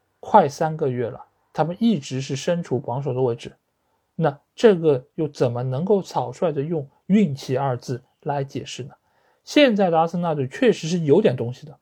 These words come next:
他们的技战术打法，他们整个人员架构，他们在面对问题时候的解决方案，我觉得是展现出了一个越来越成熟的球队啊。所以这个赛季在利物浦队并不是状态特别理想情况下，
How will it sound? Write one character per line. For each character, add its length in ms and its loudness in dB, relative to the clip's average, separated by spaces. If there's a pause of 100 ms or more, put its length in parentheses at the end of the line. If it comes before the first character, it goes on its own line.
(280)
他 140 2
们 80 2
的 60 -2
技 160 -2
战 100 0
术 140 -4
打 240 -2
法， 240 -4 (180)
他 120 0
们 100 2
整 140 4
个 100 6
人 160 2
员 160 0
架 260 6
构， 320 -2 (260)
他 160 4
们 180 0
在 140 2
面 360 2
对 160 2
问 240 2
题 160 -6
时 180 -2
候 100 0
的 80 -2
解 140 -4
决 100 -2
方 180 4
案， 200 2 (280)
我 100 0
觉 140 4
得 60 4
是 180 -4
展 280 2
现 200 2
出 200 0
了 120 2
一 160 0
个 280 2 (200)
越 240 6
来 180 4
越 240 0
成 260 -8
熟 160 -6
的 100 -4
球 200 -10
队 200 -4
啊。 120 -12 (520)
所 200 4
以 120 6
这 140 4
个 80 2
赛 180 4
季 280 -6 (180)
在 200 6
利 160 2
物 140 6
浦 200 -6
队 140 4
并 360 -2
不 120 -4
是 120 -8
状 280 -2
态 160 -6
特 180 -4
别 160 -2
理 200 -2
想 240 -4
情 100 -4
况 120 -4
下， 260 -4